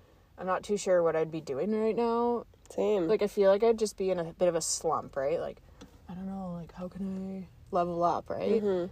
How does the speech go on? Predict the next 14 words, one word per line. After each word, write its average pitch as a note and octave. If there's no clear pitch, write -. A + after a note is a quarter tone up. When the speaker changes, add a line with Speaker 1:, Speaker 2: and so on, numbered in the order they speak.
Speaker 1:
And F3+
then F3+
joining F3
this G#3+
mentorship, G3
like, D#3+
I F3+
look G3+
forward E3
to F3
the -
calls D3+
every F3+
week, E3